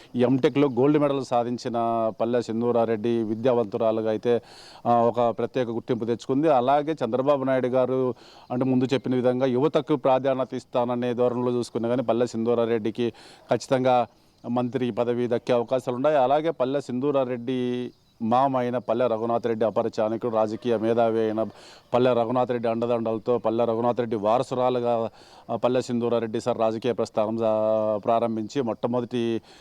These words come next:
ఆ, దశలోనే అంటే విజయం సాధించి,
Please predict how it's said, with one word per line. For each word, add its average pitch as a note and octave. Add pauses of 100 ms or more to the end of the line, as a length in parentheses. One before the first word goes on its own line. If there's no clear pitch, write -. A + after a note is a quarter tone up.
(200)
ఆ, A#2
దశలోనే B2
అంటే B2
విజయం A#2+
సాధించి, A#2+